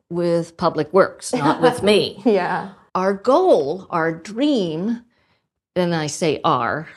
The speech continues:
Speaker 1: House of Commons administration, it's the curatorial services, and especially me,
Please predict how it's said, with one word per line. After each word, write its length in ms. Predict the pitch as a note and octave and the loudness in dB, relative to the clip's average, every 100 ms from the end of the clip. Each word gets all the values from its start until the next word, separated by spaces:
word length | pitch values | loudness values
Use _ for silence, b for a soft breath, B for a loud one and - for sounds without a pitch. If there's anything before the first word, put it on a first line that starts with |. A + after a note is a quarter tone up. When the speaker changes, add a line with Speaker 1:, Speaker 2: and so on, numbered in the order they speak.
| - | -12
Speaker 1:
House 300 | D#3+ D#3 - | -6 -6 -6
of 160 | D#3 - - | -14 -16 -20
Commons 540 | - E3 D3+ D3 C#3+ D#3 | -8 -4 -2 -2 -4 -4
administration, 1120 | D#3+ D#3 D#3+ - F3 D#3+ D#3+ - D3+ D3+ D3 | -4 -2 -4 -4 0 0 0 -2 -2 0 -2
it's 340 | - D3 - | -2 -6 -8
the 160 | - D3+ | -12 -10
curatorial 720 | - - D#3 D#3 D#3 D3 D3 | -4 0 2 2 2 2 2
services, 640 | D3 D3 C#3+ C#3+ D#3 D#3 D3 | 0 -2 -2 -2 -4 -6 -6
and 180 | D3 D3 | -4 -6
especially 580 | - D3 C#3+ - C#3+ | -2 -2 -2 -4 -2
me, 320 | C#3+ D3 C#3+ | 0 0 -2